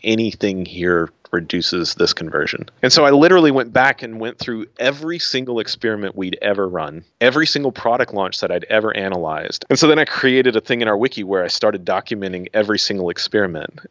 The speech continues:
But in addition to that, I documented the sample size. And what was really clear was that the sample size of our earlier experiments was really small because we were still an early company. We only had thirty signups a day. And so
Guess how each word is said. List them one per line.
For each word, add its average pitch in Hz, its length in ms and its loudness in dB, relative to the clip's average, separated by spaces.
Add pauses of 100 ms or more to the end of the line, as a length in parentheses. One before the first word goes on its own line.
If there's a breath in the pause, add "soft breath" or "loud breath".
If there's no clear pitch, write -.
But 113 220 0
in 120 120 -2
addition 131 300 2
to 120 60 2
that, 107 100 2
I 95 80 2
documented 101 600 -2
the 87 60 -10
sample 120 420 -2
size. - 440 -10 (100)
And 120 140 0
what 123 80 2
was 117 160 2
really 127 320 4 (120)
clear 131 540 2
was 110 260 0
that 104 160 4 (340)
the - 160 2
sample 147 420 2
size 113 480 0
of 107 220 -2
our 95 220 0
earlier 110 680 4 (120)
experiments 95 720 -4
was 104 180 -2
really 101 180 2
small 113 480 2
because - 360 -8
we 92 80 -6
were 98 140 -2
still 98 240 0
an 98 80 -2
early 98 180 4
company. 101 380 -4
We 95 160 0
only 104 160 0
had 101 440 4
thirty 104 220 2
signups 101 460 -2
a 90 60 -4
day. 85 500 -2 (120)
And 92 160 -4
so 90 480 4